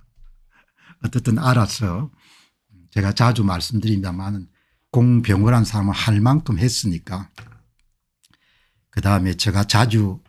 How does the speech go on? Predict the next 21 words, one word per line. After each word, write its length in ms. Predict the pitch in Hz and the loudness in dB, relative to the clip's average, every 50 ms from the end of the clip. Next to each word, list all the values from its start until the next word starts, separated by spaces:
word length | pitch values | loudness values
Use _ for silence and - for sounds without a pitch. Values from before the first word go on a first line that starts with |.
| _ _ - | _ _ -10
쓰는 520 | - - - - - 185 208 220 101 98 | -8 -8 -8 -2 0 2 2 2 2 0
표현이 320 | - - - 113 131 127 | -2 0 2 2 2 2
있지 180 | 104 110 - - | 0 -2 -4 -4
않습니까? 680 | 98 92 90 - - - 104 101 110 - - 92 - _ _ _ _ _ _ _ _ _ _ _ | -4 -4 -4 -4 -4 -2 -2 -2 -2 -4 -8 -12 -12 _ _ _ _ _ _ _ _ _ _ _
흐르는 580 | _ _ - - 123 113 131 139 143 139 143 135 | _ _ 0 2 4 4 4 4 4 4 2 2
강물처럼. 1040 | - 123 123 127 127 131 131 113 - - - - 98 92 82 80 76 80 85 101 117 _ _ _ _ _ _ _ _ _ _ | 2 2 4 4 4 4 2 2 0 -2 -2 0 0 0 -2 -4 -8 -10 -16 -20 -20 _ _ _ _ _ _ _ _ _ _
예, 140 | - 87 - | -20 -20 -20
그 220 | _ _ 113 110 - | _ _ 0 0 0
표현이 540 | - - 135 131 139 139 131 117 98 - - _ _ _ _ _ _ _ _ _ _ | 0 0 2 4 4 4 4 2 2 -2 -6 _ _ _ _ _ _ _ _ _ _
상당히 560 | - - - 131 120 123 131 160 180 190 180 | -6 -2 2 2 4 4 4 4 4 6 4
많은 380 | 151 110 90 95 107 117 120 | 4 4 2 2 4 2 2
은유를 500 | - - 120 110 117 123 143 160 160 127 | 2 2 4 4 4 4 4 4 4 2
갖고 320 | - - 104 104 - - 90 | 2 0 -2 -2 -4 -8 -8
있는 260 | 80 80 80 82 87 | -8 -8 -12 -14 -16
겁니다. 420 | 82 87 80 95 110 - - - _ _ _ _ _ _ _ _ _ | -18 -20 -20 -20 -20 -20 -20 -20 _ _ _ _ _ _ _ _ _
다르게 400 | _ 101 90 92 110 127 117 110 | _ 0 2 2 4 4 4 4
이야기하면 400 | 98 90 98 101 110 110 95 92 | 2 2 2 0 0 0 0 2
나는 240 | 95 117 127 123 107 | 2 2 4 2 2
할 240 | - - - 104 104 | 0 -2 0 2 2
만큼 380 | 107 120 135 135 - - 82 | 4 4 2 0 -2 -4 -4
했으니까, 840 | 80 117 117 - - - 101 85 80 - - 82 85 90 90 92 - | -2 -4 -4 -6 -6 -6 -6 -6 -6 -10 -12 -12 -12 -12 -14 -18 -20